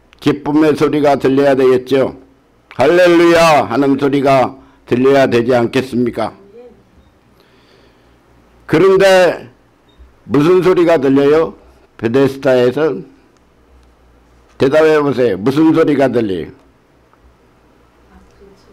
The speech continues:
예? 앓는 소리. <laughs> 아이고.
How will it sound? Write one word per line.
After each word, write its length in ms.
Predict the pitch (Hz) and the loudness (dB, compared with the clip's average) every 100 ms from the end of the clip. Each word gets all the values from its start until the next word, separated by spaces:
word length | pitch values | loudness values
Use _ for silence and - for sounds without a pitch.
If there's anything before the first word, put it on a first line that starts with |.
| - _ - | -20 _ -6
예? 420 | 135 180 185 - - _ _ _ _ 147 143 143 - - - - - - - | 0 2 2 -2 -16 _ _ _ _ -20 -20 -20 -20 -20 -20 -20 -20 -14 -4
앓는 400 | 104 120 120 98 | 0 2 0 0
소리. 500 | 98 95 85 - - - _ - _ | -4 -4 -6 -10 -20 -20 _ -20 _
<laughs> 340 | - 120 101 - 123 - - - - - - - - | -4 -2 -2 -2 -4 -6 -20 -20 -20 -20 -20 -20 -6
아이고. 760 | 104 143 160 165 147 92 - | 0 2 2 2 0 -2 -8